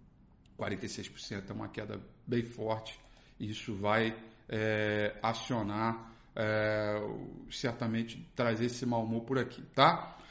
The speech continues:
O S and P quinhentos futuro também abre no terreno negativo, pelo menos por enquanto, tá ali, é,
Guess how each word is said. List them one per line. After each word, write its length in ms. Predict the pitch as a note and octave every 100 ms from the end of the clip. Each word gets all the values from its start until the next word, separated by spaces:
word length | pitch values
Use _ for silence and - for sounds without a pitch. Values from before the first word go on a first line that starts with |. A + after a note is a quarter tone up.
| - - -
O 460 | G3 G3+ G3 G3
S 180 | A3 A3+
and 60 | A3
P 160 | A#3+
quinhentos 300 | A3+ A#3 A#3
futuro 580 | - B3 - G#3+ A#3+ G#3
também 420 | - E3 E3 G#3
abre 320 | F3 G3+ G#3
no 140 | G3+ G3
terreno 320 | G3 D#3 G3+
negativo, 760 | G3 G3 D3+ - D#3+ F#3 G3 E3+
pelo 180 | E3 D#3
menos 180 | F3
por 160 | E3+ F#3
enquanto, 600 | D#3+ - D#3+ G3 G3 F#3+
tá 100 | E3+
ali, 540 | C3 C#3+ F#3 G3 F#3+ - - - -
é, 1000 | C#3 C#3+ C#3 C3+ C3 B2+ B2 A#2+ A#2